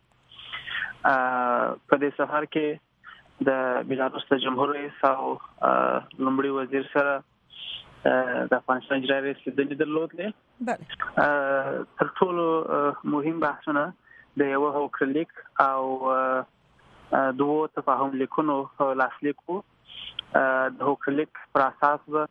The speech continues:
Speaker 1: چې د افغانستان د اجرایه رئیس او د بلاروس لومړي وزیر ترمنځ امضا سو.
Speaker 2: بله.
Speaker 1: آه، د دواړو هیوادونو ترمنځ د اقتصادي تجارتي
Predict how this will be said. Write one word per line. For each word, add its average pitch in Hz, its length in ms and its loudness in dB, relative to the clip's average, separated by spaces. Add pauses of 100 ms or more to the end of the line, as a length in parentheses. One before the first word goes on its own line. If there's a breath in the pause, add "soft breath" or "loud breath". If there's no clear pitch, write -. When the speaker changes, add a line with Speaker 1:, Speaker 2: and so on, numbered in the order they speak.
(420 loud breath)
Speaker 1:
چې - 100 2 (100)
د - 20 2 (120)
افغانستان 139 420 0
د 139 140 0
اجرایه 139 320 0
رئیس 143 280 -2
او 135 80 2
د 131 360 -2
بلاروس 135 380 0
لومړي 139 300 2
وزیر 139 300 -6
ترمنځ 139 500 0
امضا 135 280 2 (100)
سو. - 180 -2 (280)
Speaker 2:
بله. 160 120 -4 (140)
Speaker 1:
آه، 123 800 2 (600)
د - 20 2 (540)
دواړو 143 340 2
هیوادونو 135 480 0
ترمنځ 151 400 -2 (300)
د 139 140 0
اقتصادي 131 600 -2 (140)
تجارتي 135 600 -2